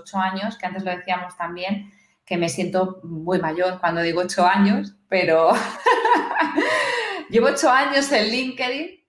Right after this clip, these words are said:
y en, y en otras cosas parece que llevo dos días, pero es verdad que he visto una evolución.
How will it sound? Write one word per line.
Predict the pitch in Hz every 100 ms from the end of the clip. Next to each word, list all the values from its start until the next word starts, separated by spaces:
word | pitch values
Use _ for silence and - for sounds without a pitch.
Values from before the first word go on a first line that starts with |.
| _
y | 214
en, | 208 220 -
y | 208
en | 233
otras | - 277
cosas | 302 302 233
parece | 196 202
que | 226
llevo | 226
dos | 226
días, | 269 269 269 _ _ - _ -
pero | 233 233
es | 233
verdad | 285 294 294
que |
he | 254
visto | 220 -
una | 269
evolución. | 247 202 196 170 143 131